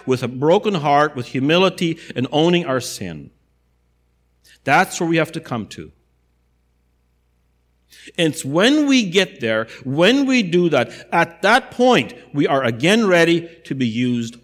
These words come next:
by God. Let's read verse eighteen and nineteen. "Do good to Zion in your good pleasure. Build up the walls of Jerusalem. Then you will delight in right sacrifices <clears throat> and burnt offerings and whole burnt offerings. Then bulls will be offered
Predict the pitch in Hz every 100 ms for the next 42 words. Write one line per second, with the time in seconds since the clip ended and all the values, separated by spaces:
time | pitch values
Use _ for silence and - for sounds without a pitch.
0 | - 110 107 101 95 82 92 156 190 180
1 | 175 180 180 170 156 156 160 - 143 _
2 | _ _ _ _ _ _ _ - - -
3 | - - - 175 196 226 214 196 190 220
4 | 220 190 190 180 180 175 175 170 143 107
5 | - - 151 202 208 208 196 190 185 170
6 | 147 147 147 - 98 - - 151 190 190
7 | 180 180 165 165 143 143 - 131 117 120
8 | 113 101 92 - _ 254 277 185 135 131
9 | 160 175 143 127 131 113 107 139 156 135
10 | 123 117 - 107 - - _ 135 135 165
11 | 165 131 120 127 117 113